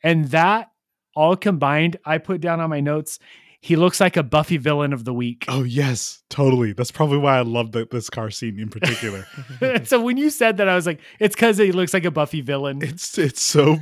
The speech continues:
Speaker 2: Buffy, and especially him, like, running on top of the car with all the grace of a ninja <laughs> 'cause he has that agility. It was, it was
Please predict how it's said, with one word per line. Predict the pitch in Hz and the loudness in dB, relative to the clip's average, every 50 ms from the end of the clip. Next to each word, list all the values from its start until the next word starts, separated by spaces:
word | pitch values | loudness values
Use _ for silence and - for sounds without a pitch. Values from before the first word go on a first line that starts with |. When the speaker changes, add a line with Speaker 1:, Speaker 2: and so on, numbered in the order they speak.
| - - - | -4 -4 0
Speaker 2:
Buffy, | 127 131 143 143 - 156 147 156 151 151 - | 0 0 0 0 -2 -2 -2 0 -2 -2 -2
and | 135 123 | -4 -4
especially | 123 120 - - 143 131 127 - 147 131 143 151 | -4 -6 -6 -4 -4 -4 -2 -2 -4 -2 -2 0
him, | 127 135 127 131 | -2 -2 -4 -4
like, | 123 120 117 110 113 | -4 -6 -6 -6 -8
running | 107 101 104 104 131 139 123 131 135 139 139 139 - - | -12 -12 -6 0 2 2 2 2 2 0 0 -4 -6 -8
on | - 143 123 113 | -6 -4 -4 -4
top | - 139 123 113 110 - | -2 -4 -4 -4 -4 -4
of | 117 | -4
the | 120 113 | -4 -4
car | - 123 117 113 113 117 120 117 113 - | -4 -4 -4 -2 -2 -2 -4 -6 -8 -10
with | - 123 117 117 107 _ _ | -12 -10 -10 -10 -10 _ _
all | - 127 123 123 123 127 | -6 -4 -2 0 -2 -2
the | 113 117 113 110 110 101 98 | -2 -2 -4 -4 -6 -8 -10
grace | 95 117 117 113 110 117 117 120 120 117 - - - - _ - _ - - - - - _ _ _ - | -8 -6 -6 -4 -4 -2 -2 -2 -2 -2 -4 -8 -10 -12 _ -20 _ -20 -20 -20 -20 -20 _ _ _ -6
of | 135 127 101 | -6 -2 0
a | 127 127 | 2 2
ninja | 127 131 123 123 127 113 123 120 123 131 - _ - - - - - | 2 2 2 2 2 2 2 0 0 -2 -6 _ -20 -20 -20 -20 -20
<laughs> | - - - - - - - | -20 -20 -20 -18 -16 -8 -2
'cause | 175 143 107 110 | 0 0 0 0
he | 127 127 | 0 2
has | 131 131 120 117 | 2 2 2 2
that | 117 120 113 120 | 2 2 2 2
agility. | 120 113 107 117 110 110 113 113 117 123 123 131 123 113 | 2 0 0 0 0 0 0 0 0 -2 -4 -4 -6 -6
It | 113 | -6
was, | 107 104 104 92 - | -6 -6 -8 -10 -10
it | - 120 | -8 -8
was | 110 104 98 - | -8 -8 -8 -12